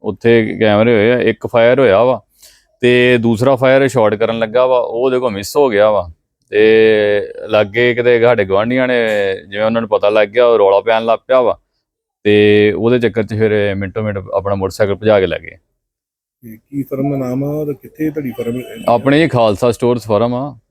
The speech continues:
Speaker 1: ਤੇ ਆਪਣੀ ਇੱਥੇ ਤਰਨਤਾਰਨ ਮੇਨ ਸਿਟੀ ਦੇ ਵਿੱਚ
Speaker 2: ਔਰ
Speaker 1: ਰੋਹੀਵਾਲ
Speaker 2: ਕਿੱਥੇ
Speaker 1: ਪੁਲ ਦੇ
Speaker 2: ਗਏ
Speaker 1: ਲਾਗੇ।
Speaker 2: ਤੁਹਾਡਾ ਰਿਹਾਇਸ਼, ਕਿੱਥੋਂ ਦੀ ਹੈ ਜਿੱਥੇ ਫਾਇਰਿੰਗ ਹੋਈ ਹੈ?
Speaker 1: ਆਪ-, ਆਪਣੇ ਬੈਕ ਸਾਈਡ ਹੀ ਹੈਗੀ ਹੈ। ਹਾਂਜੀ, ਹਾਂਜੀ, ਇਹਦੇ ਬੈਕ ਸਾਈਡ ਹੀ ਹੈ ਰਿਹਾਇਸ਼।
Speaker 2: ਤੇ
Speaker 1: ਉਹ ਆਪਣੇ ਡਾਇਰੈਕਟਰ ਸੋਲ ਜਿਹੜੇ ਮੌਜੂਦਾ ਐਮ ਐਲ ਏ ਆ, ਉਹਨਾਂ ਦੇ ਦਫ਼ਤਰ ਦੇ ਨਾਲ ਹੀ ਆਪਣੀ ਰਿਹਾਇਸ਼ ਆ।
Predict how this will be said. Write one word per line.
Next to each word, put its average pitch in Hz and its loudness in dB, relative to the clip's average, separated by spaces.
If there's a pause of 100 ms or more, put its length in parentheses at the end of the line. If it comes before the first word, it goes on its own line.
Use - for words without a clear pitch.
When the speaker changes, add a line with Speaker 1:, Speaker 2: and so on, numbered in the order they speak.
(140)
Speaker 1:
ਤੇ 101 2
ਆਪਣੀ 110 -2
ਇੱਥੇ 110 2
ਤਰਨਤਾਰਨ 107 0
ਮੇਨ 101 -2
ਸਿਟੀ 104 -4
ਦੇ 113 2
ਵਿੱਚ 101 -2
Speaker 2:
ਔਰ - -12 (180)
Speaker 1:
ਰੋਹੀਵਾਲ 107 4
Speaker 2:
ਕਿੱਥੇ 113 -4
Speaker 1:
ਪੁਲ 101 0
ਦੇ 98 0
Speaker 2:
ਗਏ 92 0
Speaker 1:
ਲਾਗੇ। 90 -2
Speaker 2:
ਤੁਹਾਡਾ 131 -12
ਰਿਹਾਇਸ਼, 120 -16
ਕਿੱਥੋਂ 147 -20
ਦੀ 139 -14
ਹੈ 135 -14
ਜਿੱਥੇ 117 -20
ਫਾਇਰਿੰਗ 110 -16
ਹੋਈ 110 -16
ਹੈ? - -20 (100)
Speaker 1:
ਆਪ-, 127 0
ਆਪਣੇ 147 2
ਬੈਕ 120 2
ਸਾਈਡ 131 -2
ਹੀ 143 0
ਹੈਗੀ 90 -2
ਹੈ। 82 -10 (600)
ਹਾਂਜੀ, 87 -6
ਹਾਂਜੀ, 87 -10 (120)
ਇਹਦੇ 90 -4
ਬੈਕ 90 0
ਸਾਈਡ 92 0
ਹੀ 95 2
ਹੈ 95 2
ਰਿਹਾਇਸ਼। 90 -2
Speaker 2:
ਤੇ - -20
Speaker 1:
ਉਹ 117 2
ਆਪਣੇ 127 2 (340)
ਡਾਇਰੈਕਟਰ 113 -2
ਸੋਲ 127 2
ਜਿਹੜੇ 127 2
ਮੌਜੂਦਾ 117 2
ਐਮ 117 2
ਐਲ 117 2
ਏ 123 2
ਆ, 110 0
ਉਹਨਾਂ 107 -4
ਦੇ 101 0
ਦਫ਼ਤਰ 98 -4
ਦੇ 104 -4
ਨਾਲ 92 -2
ਹੀ 98 -8
ਆਪਣੀ 92 -10
ਰਿਹਾਇਸ਼ 90 -8
ਆ। - -20